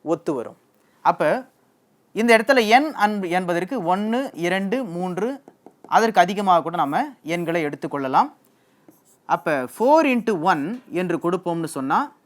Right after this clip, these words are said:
ஃபோர் பை எலக்ட்ரான்கள் என்று ஆரம்பிக்கும். ஒருவேளை இரண்டு என்று கொடுப்போம் என்று சொன்னால்,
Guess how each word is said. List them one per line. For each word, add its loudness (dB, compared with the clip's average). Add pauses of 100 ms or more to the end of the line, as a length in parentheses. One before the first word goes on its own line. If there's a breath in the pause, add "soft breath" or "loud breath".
(1600)
ஃபோர் 4
பை -2
எலக்ட்ரான்கள் -6
என்று -6
ஆரம்பிக்கும். -8 (120)
ஒருவேளை 0
இரண்டு 0
என்று -2
கொடுப்போம் -4
என்று -8
சொன்னால், -4